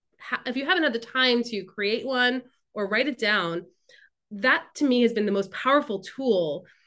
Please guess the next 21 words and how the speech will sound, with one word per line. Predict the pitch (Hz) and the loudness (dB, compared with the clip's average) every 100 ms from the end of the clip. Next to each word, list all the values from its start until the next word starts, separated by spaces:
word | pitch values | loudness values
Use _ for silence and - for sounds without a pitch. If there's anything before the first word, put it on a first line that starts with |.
| _ - | _ -6
because | 247 226 240 | -4 0 0
especially | 226 226 - - 370 - 262 202 | 0 -2 -8 2 2 2 0 2
in | 214 | 0
every | - 294 370 | 0 -2 -2
transition, | 370 302 240 226 247 208 160 147 196 196 _ _ _ _ _ - | -2 2 4 4 0 -2 -4 -4 -10 -12 _ _ _ _ _ -18
so | - | -2
like | 233 226 | 0 0
I | |
said | 220 240 | 2 2
before, | 208 233 202 | 2 2 2
my, | 196 196 202 | 4 2 2
my | 214 202 | 0 0
why | 190 208 196 190 | 0 2 2 2
is | 180 170 | 0 -4
to | - 202 | -2 -2
inspire | 190 196 202 | -2 -2 -2
people | 202 185 165 | -2 -6 -6
to | |
discover | 175 165 185 175 | -8 -10 -8 -6
their | 165 165 | -6 -6
voice. | 170 196 160 160 | -2 0 0 -6